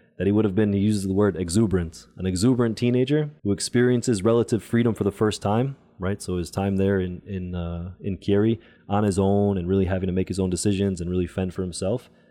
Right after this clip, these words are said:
which has both dangers and possibilities. Uh, he's a compatible extrovert who finds his space,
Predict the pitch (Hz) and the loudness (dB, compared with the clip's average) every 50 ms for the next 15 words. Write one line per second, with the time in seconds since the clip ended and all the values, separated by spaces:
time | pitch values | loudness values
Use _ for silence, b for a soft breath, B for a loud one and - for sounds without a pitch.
0 | b b b - - - 95 90 78 90 95 92 76 82 85 104 104 110 104 120 | b b b -10 -4 -2 0 0 0 0 -2 -2 -2 -2 -2 0 0 2 2 2
1 | 123 123 117 113 - - 98 98 98 95 90 - 95 90 - 98 85 98 101 117 | 2 2 0 -2 -6 -6 -4 -2 -2 -2 -2 -2 -2 -2 -2 -2 0 2 2 4
2 | 131 143 143 143 - - - - 82 80 82 85 104 101 95 90 - - - 95 | 4 2 0 -2 -6 -12 -14 -10 -8 -8 -4 -2 -2 0 0 0 0 0 -2 -2
3 | 87 - 110 110 127 127 113 113 110 107 - 120 113 - - - 107 90 90 85 | 0 0 0 2 2 2 2 2 0 0 0 -2 -4 -4 -2 -4 -2 -2 -2 -4
4 | - - - _ - 98 87 - - 110 113 113 104 - 107 95 - - 117 113 | -6 -10 -16 _ -6 -6 -6 -2 -2 0 0 0 0 -2 -4 -6 -4 -2 0 2
5 | 123 127 120 - - - | 2 2 0 -4 -10 -16